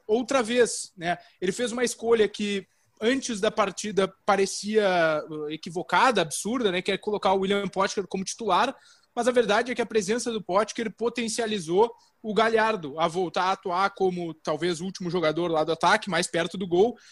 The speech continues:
e ele fez os dois gols como um centroavante de cabeça, né? Gols de centroavante, digamos assim, em, como falou o Tomás, em cruzamentos muito bem executados, especialmente o do Heitor, que era um pouco mais difícil ali, né? Mais de,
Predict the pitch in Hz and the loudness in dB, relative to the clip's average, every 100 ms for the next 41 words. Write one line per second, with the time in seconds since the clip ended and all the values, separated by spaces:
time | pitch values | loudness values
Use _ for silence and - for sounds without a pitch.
0 | - - 285 285 269 226 196 240 214 220 | -8 0 2 4 2 2 2 2 2 2
1 | 240 - 254 240 233 233 226 220 165 196 | 2 -2 -6 -4 0 2 4 2 2 0
2 | 254 - - - 180 220 165 156 233 226 | -2 -8 -14 -10 -2 0 2 4 4 2
3 | 185 156 202 196 - 208 208 165 170 226 | -6 -2 -2 -2 -4 -2 0 0 0 -4
4 | 185 175 165 151 196 233 220 - - _ | -4 -4 -4 -4 -4 -6 -8 -20 -20 _
5 | _ _ _ _ - 185 185 - 190 190 | _ _ _ _ -4 -2 0 0 2 2
6 | 196 180 190 202 165 175 185 190 180 190 | 2 2 2 0 2 2 2 -2 -2 0
7 | 190 165 196 - 180 220 180 196 190 196 | 0 -2 -6 -6 -6 -2 2 4 4 0
8 | - - 175 180 - - - _ - 151 | 0 4 4 4 -4 -12 -20 _ -8 0
9 | 208 233 226 233 190 196 - 202 240 196 | 0 2 0 2 4 4 4 4 4 0
10 | 165 190 190 180 175 170 - 220 - 175 | -2 -4 0 0 0 -4 -4 -2 -2 0
11 | 160 196 165 160 170 165 160 147 | 0 0 0 0 0 0 0 -2